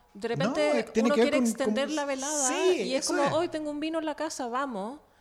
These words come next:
Speaker 1: sin ninguna, sin ningún miramiento, sin
Speaker 2: Exacto.
Speaker 1: ninguna intención. Eh, y es importante tener un lugar bonito al cual recibir a alguien, porque tu espacio,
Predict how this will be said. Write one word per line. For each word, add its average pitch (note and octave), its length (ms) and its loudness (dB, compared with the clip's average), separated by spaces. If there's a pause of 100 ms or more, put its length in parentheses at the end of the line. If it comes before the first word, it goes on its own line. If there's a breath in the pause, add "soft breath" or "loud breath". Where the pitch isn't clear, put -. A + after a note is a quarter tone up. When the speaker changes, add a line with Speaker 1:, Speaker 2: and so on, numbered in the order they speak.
Speaker 1:
sin A#3+ 220 -4
ninguna, B3+ 1040 -4
sin A#3 160 -8
ningún F#3+ 200 -6
miramiento, G#3 480 -10
sin - 140 -6
Speaker 2:
Exacto. G3+ 320 -4
Speaker 1:
ninguna A#3+ 380 -6
intención. A3+ 720 -10 (480 loud breath)
Eh, G3+ 320 -2
y G#3 140 -4
es A3 140 -4
importante A#3 540 -6
tener B3+ 280 -8
un C4 120 -10
lugar A#3 280 -6
bonito A#3+ 400 -8
al B3+ 100 -8
cual A#3 160 -4
recibir A3+ 400 -8
a G3 160 -4
alguien, B3 320 -8
porque G#3 280 -6
tu G3 120 -6
espacio, A#3+ 800 -6